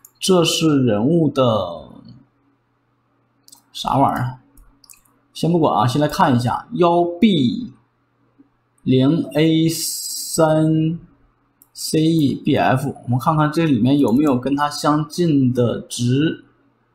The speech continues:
好像没有。嗯，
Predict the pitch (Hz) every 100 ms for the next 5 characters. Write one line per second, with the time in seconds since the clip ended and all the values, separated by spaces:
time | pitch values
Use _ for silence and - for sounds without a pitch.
0 | _ _ _ _ _ _ _ - 131 160
1 | 139 139 113 71 - - _ _ _ _
2 | _ _ _ _ _ _ _ _ _ _
3 | _ _ _ _ _ _ _ _ - 135
4 | 113 - -